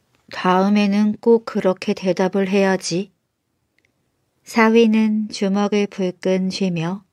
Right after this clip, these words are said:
다짐했습니다. 그러던 어느 날이었어요. 아는 사람이 그 집 앞을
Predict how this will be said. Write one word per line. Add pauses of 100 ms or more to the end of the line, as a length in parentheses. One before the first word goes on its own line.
(400)
다짐했습니다. (1040)
그러던
어느
날이었어요. (1300)
아는
사람이 (140)
그
집
앞을